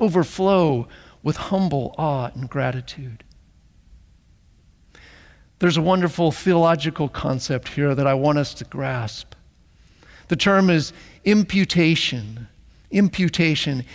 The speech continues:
Imputed means given or ascribed based on what someone else has done. So children, if, if you're listening tonight, then, uh, this is a good word for you, imputed.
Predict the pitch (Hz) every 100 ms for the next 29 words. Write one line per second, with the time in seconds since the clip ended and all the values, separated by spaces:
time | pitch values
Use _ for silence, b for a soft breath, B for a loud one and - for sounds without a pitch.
0 | B 185 165 - - 214 190 160 147 143
1 | 170 170 160 - B B 156 196 202 175
2 | 151 139 143 147 147 135 - - 190 175
3 | 143 117 117 - B B 143 185 202 -
4 | 175 170 156 156 - B - - 196 185
5 | 160 147 - 143 135 113 143 131 117 120
6 | - - - _ _ - - b b -
7 | 151 220 208 185 170 170 151 - 175 139
8 | 170 208 185 185 - 170 160 143 - 156
9 | 151 151 151 b b b b b b -
10 | 165 160 151 143 135 120 147 175 175 175
11 | 151 117 170 143 160 143 160 160 156 139
12 | 147 151 - 185 202 156 113 104 104